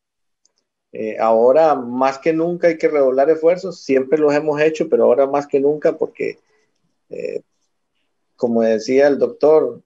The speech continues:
la economía debe continuar. Entonces nosotros como, como gobierno local hemos estado trabajando con la Cámara de Comercio, con los productores, eh, con las diferentes instituciones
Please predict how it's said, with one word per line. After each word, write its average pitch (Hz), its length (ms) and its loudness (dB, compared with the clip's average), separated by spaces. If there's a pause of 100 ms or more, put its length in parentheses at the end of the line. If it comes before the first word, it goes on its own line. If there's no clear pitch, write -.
la 123 180 -2
economía 123 460 0
debe 165 200 4
continuar. 156 600 -4 (300)
Entonces 123 540 -2
nosotros 147 400 0
como, 156 520 0
como 120 540 -2 (560)
gobierno 135 400 2
local 175 500 0 (640)
hemos 143 260 -4
estado 156 280 2
trabajando 147 560 0
con 135 180 2
la 120 120 -4
Cámara 143 300 0
de - 60 -8
Comercio, 151 800 0 (240)
con 110 220 -6
los 107 140 -6
productores, 156 960 0 (580)
eh, 113 460 -2 (280)
con 123 280 0
las 120 180 -6
diferentes 123 480 -4
instituciones 156 880 -4